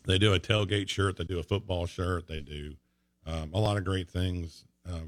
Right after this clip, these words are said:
from them. And I, I can't, I could go on and on, but, you know, Johnny O is another interesting story. John, John O'Donnell is the owner of that company. John O'Donnell is the brother to Chris O'Donnell, who's the actor.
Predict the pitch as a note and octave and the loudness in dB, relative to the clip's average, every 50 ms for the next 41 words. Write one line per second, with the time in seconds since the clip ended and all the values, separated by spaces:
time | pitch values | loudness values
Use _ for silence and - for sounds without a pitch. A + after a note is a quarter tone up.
0 | D#2+ - - G#2+ G2+ G2 F#2 F2+ F#2 F#2+ F#2+ F#2+ F#2 F2+ D#2 D2 C#2+ D2 _ _ | -6 0 2 4 4 4 2 2 0 0 0 0 -2 -4 -6 -10 -14 -18 _ _
1 | _ _ _ _ _ _ _ _ - - G2+ F#2+ F#2 F#2 - - G#2+ F#2 F2 - | _ _ _ _ _ _ _ _ -8 -8 -6 -6 -6 -4 0 0 0 0 -2 -4
2 | - F#2+ - - G#2+ F#2+ G#2 G#2 G2 G2 G2 G#2 G#2 G2 F2+ F2 F#2 F#2+ F#2 F2 | -4 -2 -2 0 2 2 2 4 4 4 4 4 2 2 2 0 0 0 0 0
3 | F2 F2 E2 E2 D#2 - _ _ _ _ _ _ _ _ _ - - A#2 A2 G#2+ | -2 -2 -4 -6 -8 -10 _ _ _ _ _ _ _ _ _ 0 2 4 4 6
4 | G#2+ A#2+ C3+ C#3 C#3+ C3+ C3 B2 A#2+ B2 B2+ B2+ B2+ A#2 A#2 A2 A2 G#2+ G#2+ G2+ | 6 6 8 8 8 6 6 6 6 4 6 6 4 4 4 4 2 2 2 2
5 | G2+ G2 G#2+ - G2+ F#2+ - - F2 E2+ - - F#2+ F2+ E2+ D2 C#2 F#2 G2 F#2+ | 2 2 2 0 -2 -4 -4 -6 -10 -10 -6 -4 -2 -2 -2 -2 -2 0 2 4
6 | G2+ A2+ A2 G#2+ F2+ E2 F2 F2 A2 G2+ A#2+ A#2+ A#2+ A#2 A2 F#2 G2+ G#2 A2+ A#2 | 4 4 2 0 -2 -6 0 2 4 4 6 6 6 4 4 4 4 2 2 2
7 | A2 F2 E2+ E2 E2+ E2+ G2 F2 E2 E2+ F#2 G2+ G2+ F#2 E2+ D#2+ E2+ G2 A2 G#2+ | 0 0 -2 -2 -4 -6 -4 -4 -2 0 2 2 2 2 0 -2 -2 -2 -2 -4
8 | - F#2 E2+ D#2 D#2 D#2 D#2 E2+ F#2 G2+ _ _ _ _ _ _ _ _ _ - | -6 -10 -10 -10 -12 -10 -8 -8 -8 -10 _ _ _ _ _ _ _ _ _ -8
9 | F2+ F2 G2 G#2+ A2+ A#2+ A#2 A2+ A2 G2 A2 G#2+ A2+ A#2+ A#2 A2 G2+ F#2 F2+ F2 | -2 2 4 4 6 6 6 6 4 4 4 4 4 4 4 4 2 2 0 0
10 | - G2+ F2+ F2 F#2+ G2 G#2+ A2+ G#2+ G2+ G2 - - F2 E2 D#2+ D#2 - - - | -2 -2 0 2 4 4 6 6 4 2 2 0 0 0 0 -2 -4 -4 2 4
11 | B2 A#2+ A2+ - E2 E2+ F2 E2+ F#2 E2+ F2 E2+ E2+ D#2+ D#2 G2 F#2 F2 E2 D2+ | 4 4 4 0 -2 -4 -2 0 0 0 0 0 0 0 2 2 2 0 0 0
12 | E2+ G#2 B2+ A#2 - _ - | 0 0 0 0 -2 _ -20